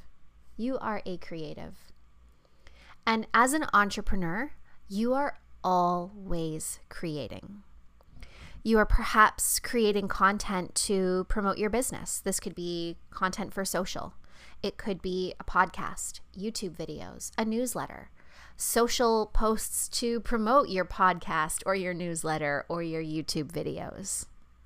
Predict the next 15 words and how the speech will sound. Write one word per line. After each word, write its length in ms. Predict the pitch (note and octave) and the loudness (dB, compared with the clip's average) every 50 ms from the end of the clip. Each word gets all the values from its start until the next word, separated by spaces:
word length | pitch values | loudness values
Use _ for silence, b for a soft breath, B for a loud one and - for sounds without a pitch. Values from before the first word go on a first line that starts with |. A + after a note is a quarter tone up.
| - - - - - - - - - B B B B B B B B | -20 -20 -20 -20 -20 -18 -18 -14 -14 B B B B B B B B
You 120 | A#3 A#3+ | -4 -2
could 200 | A#3 - C#4 - | 4 4 4 4
perhaps 420 | - C#4+ C4 C4 B3+ G3+ - - - | 4 2 6 4 4 4 4 -2 -4
be 240 | - A3+ A3 A3 | -2 -2 -2 -2
creating 840 | G#3+ - - A#3 G#3+ G#3 G3+ G3 G3 G3 G3 F#3+ F#3+ F#3+ G3 G3 F#3+ - | -4 -4 -2 0 2 2 2 2 2 2 0 0 0 -2 -4 -6 -6 -6
new 300 | - G3 G#3 G#3 G#3+ G#3+ - | -4 -2 -2 0 0 0 2
offerings, 840 | - F3+ C4 - - E3+ - - - - - G3+ - - - - - - - - - - - - - | 2 0 0 0 -4 -8 -10 -10 -14 -16 -12 -10 -8 -6 -6 -8 -10 -14 -16 -16 -14 -16 -14 -8 2
programs, 840 | - D4 D#4 C4 A#3+ F#3 - - - - G#3+ - - - - - - - - - - - | 4 4 4 4 2 -4 -4 -6 -12 -12 -10 -8 -6 -8 -8 -10 -16 -20 -20 -20 -14 -2
workshop 500 | - B3+ - - - - F#3+ D#3+ - - | -2 -2 0 0 0 0 0 0 0 -4
content. 640 | - - - D3+ - - - - - - - - - - - - - - - - - _ - - - - - - - - - - | -10 -8 -8 -8 -8 -8 -14 -16 -16 -14 -16 -16 -16 -16 -20 -20 -20 -20 -20 -20 -20 _ -20 -20 -20 -20 -20 -18 -16 -8 -2 2
Maybe 280 | G3+ G#3 A3 A3+ A#3+ A#3 | 4 4 6 6 6 6
you're 140 | A#3 A#3 | 6 4
creating 440 | A#3 - - A#3 G#3+ G#3 F#3+ F#3+ F#3+ | 4 2 4 6 6 6 6 6 4
healing 380 | F3 E3+ F3+ F#3 E3+ E3 E3 D#3+ | 4 4 4 4 4 4 2 0
experiences, 1040 | - - - - - E3 D#3 D3+ D3+ D3+ D3+ D3 D3+ - - D#3 C#3+ - - - | -2 -2 -2 0 0 0 0 0 0 -2 -4 -4 -6 -6 -6 -6 -4 -4 -4 -4